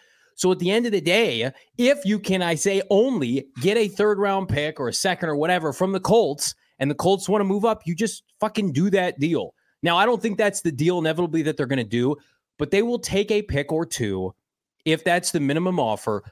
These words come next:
to move slightly down and still get a really good player to tout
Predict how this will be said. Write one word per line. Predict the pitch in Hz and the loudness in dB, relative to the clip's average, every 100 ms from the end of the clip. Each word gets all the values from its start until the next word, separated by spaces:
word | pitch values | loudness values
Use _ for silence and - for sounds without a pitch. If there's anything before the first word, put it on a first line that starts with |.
| _ | _
to | - 147 | -4 0
move | 139 139 135 - | 0 0 -6 -10
slightly | - - 127 123 123 | -8 -2 -4 -4 -8
down | 104 98 - - _ - | -6 -8 -12 -20 _ -6
and | 156 151 | -4 -2
still | - 165 | -2 -2
get | 156 175 - | 0 -2 -2
a | 165 | -4
really | 123 131 143 | 0 2 0
good | 135 139 | 0 -4
player | 117 123 113 110 | -2 -2 0 -2
to | - 120 | -6 -12
tout | - 143 127 131 | -4 -2 -2 -2